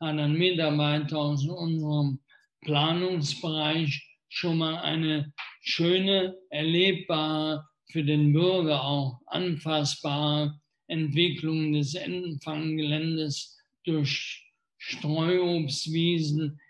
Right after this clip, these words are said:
Wiesenflächen, Wanderwege, Erweiterung des kleinen Waldstücks und so weiter zu Papier gebracht. Jetzt muss man allerdings wissen, wenn man das machen möchte,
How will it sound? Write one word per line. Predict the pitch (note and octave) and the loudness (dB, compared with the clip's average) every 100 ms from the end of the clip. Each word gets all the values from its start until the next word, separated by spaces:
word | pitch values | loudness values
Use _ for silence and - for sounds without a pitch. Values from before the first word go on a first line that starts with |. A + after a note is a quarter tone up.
| _ | _
Wiesenflächen, | F3 F3+ F#3 C#3 D#3+ D3+ D3 D#3 C#3+ - D#3+ D3+ D3+ | 0 2 2 0 -2 -2 0 0 0 -2 -2 0 0
Wanderwege, | D#3 E3 E3 E3 D#3 D#3 D#3+ D#3+ D3+ D3 - - _ - | 0 2 2 2 2 2 2 2 0 -2 -8 -20 _ -6
Erweiterung | D#3+ D#3 D#3 D#3+ D3 D#3+ D#3 D#3 D#3 | -2 0 2 0 0 0 0 2 2
des | D3+ C#3+ | 2 0
kleinen | - D3+ D3+ D3+ D3 | -2 -2 0 0 2
Waldstücks | D3+ D#3+ D#3+ C#3+ - E3 D#3+ C3+ - - _ - | 2 0 -2 -2 -2 -2 -2 -4 -8 -14 _ -4
und | E3+ D#3 | -2 0
so | D3 | 2
weiter | D3 C#3+ D3 D3+ D3 - _ _ | 2 4 2 0 -4 -6 _ _
zu | - F3 C#3+ | -4 -2 0
Papier | D3 C#3 E3 E3 D#3+ D3 C#3 | 0 0 0 2 2 2 2
gebracht. | C3+ C#3 C3+ C3+ A#2 - - _ _ _ - - _ | 0 -2 0 0 -2 -10 -20 _ _ _ -20 -20 _
Jetzt | E3+ E3 D3 | -4 -2 0
muss | F3+ G#3 D#3+ | 0 2 0
man | F3 E3 | 0 0
allerdings | E3 D#3+ D#3+ D#3 E3 E3 C#3+ - | 2 2 2 2 2 2 0 2
wissen, | F3 F#3 - G3 G3+ - - - | 2 2 0 -2 -4 -6 -18 -6
wenn | E3 E3+ | 0 2
man | F3 D#3+ D#3 | 2 2 2
das | D3 C#3 D#3 | 2 2 2
machen | D3 D3 C3+ C#3 C#3 | 2 2 4 2 2
möchte, | D3 E3 - - F#3 G3+ G3 | 2 2 0 0 0 -2 -6